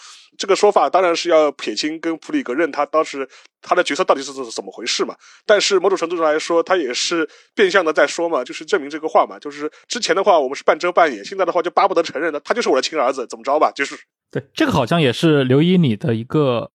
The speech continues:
Speaker 2: 之前沟通过的一个看法，就瓦格纳之于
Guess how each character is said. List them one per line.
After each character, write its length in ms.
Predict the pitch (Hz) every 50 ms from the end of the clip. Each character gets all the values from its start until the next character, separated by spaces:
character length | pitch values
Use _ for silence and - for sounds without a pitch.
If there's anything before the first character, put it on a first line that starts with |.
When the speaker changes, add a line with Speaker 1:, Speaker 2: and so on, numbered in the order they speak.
| _
Speaker 2:
之 120 | _ - 151
前 180 | - 147 135
沟 160 | 131 160 151
通 140 | 147 160 156
过 120 | 147 156 143
的 60 | 131
一 40 | 117
个 60 | 113
看 240 | - - 160 135 123
法， 220 | - - 90 - -
就 120 | - 180 165
瓦 180 | 135 127 113 110
格 80 | 131
纳 180 | 156 190 190 156
之 240 | - - 165 151 147
于 280 | 123 117 120 127 135